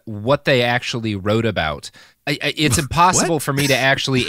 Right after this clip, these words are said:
Speaker 1: analyze this coverage, but they won a fucking award for it. So maybe, maybe what they did was good. Uh, I don't know. My gut is saying that Skirka was a good reporter who just got conned by this guy, and he might have actually put up some good work about the case.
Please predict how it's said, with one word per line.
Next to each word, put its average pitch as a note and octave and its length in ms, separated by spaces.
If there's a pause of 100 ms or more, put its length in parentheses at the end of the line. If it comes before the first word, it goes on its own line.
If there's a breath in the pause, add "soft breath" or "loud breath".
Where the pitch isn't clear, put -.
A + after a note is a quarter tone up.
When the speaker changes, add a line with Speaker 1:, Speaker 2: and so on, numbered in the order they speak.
Speaker 1:
analyze A2+ 460
this G#2+ 120
coverage, A2 320
but G#2 100
they B2 80
won B2 200
a A3+ 80
fucking F#3+ 300
award D3 340
for F2+ 220
it. - 120
So C3+ 140
maybe, F#3 480 (380 loud breath)
maybe E3+ 400
what F3+ 200
they D#3+ 140
did C3 300
was A#2+ 180
good. B2 420 (120)
Uh, A2 400
I D3+ 180
don't D3+ 340
know. A#2+ 380 (240 loud breath)
My D#3+ 220
gut F#3 320
is F3 160
saying D3 440
that A2 200 (260)
Skirka G3 500
was D3 160
a B2 140
good B2+ 260
reporter A2 680 (320 loud breath)
who A2 580
just B2 300
got B2 340
conned A2+ 400
by F#2+ 160
this F2 220
guy, C#2 320
and A2 120
he C3+ 140
might B2+ 240
have A#2+ 100
actually A#2 360
put A#2+ 200
up A2+ 160
some G#2 220
good G2 220
work G2 320
about F#2 400
the F2 100
case. - 480